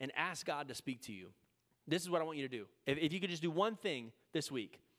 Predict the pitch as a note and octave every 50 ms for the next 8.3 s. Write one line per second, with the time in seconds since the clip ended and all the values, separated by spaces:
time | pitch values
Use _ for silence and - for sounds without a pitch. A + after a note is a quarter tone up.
0 | _ _ _ - _ D#3+ C#3+ D3 C#3 C3+ - - - G3 F3+ - - G3 F#3 D#3
1 | C3+ - C3+ - - - D#3+ F3+ E3 - F3 D#3 D3 C3 A#2 A2+ A2 A2+ _ _
2 | _ _ _ - - D3+ A3 C#4 C#4 C4 C#4 B3 F#3+ D3+ C3+ A#2+ - C3 B2 A#2
3 | G#2+ G#2 G2+ F2+ F#2 _ _ _ _ _ _ _ _ _ _ _ _ _ - E3
4 | D#3+ E3 E3+ - - G#3 - - - - G#3 G#3 G#3+ G#3 - - - - A#3+ A#3
5 | G3 - - D#3+ C3+ A#2 G#2+ G#2 - F3+ G3 - D#3 F3+ G#3 G#3 F3+ - - -
6 | F#3+ F#3+ F#3+ F3 E3+ C#3+ C3 C#3+ D3+ D3 C#3+ C3+ - - - - - - - _
7 | - D3+ D3 D3 - - - D#3 C#3+ C#3 C3 C3 C3 D3 D3 E3 F3 F3 F3 -
8 | - - G#3 G3 F#3 D3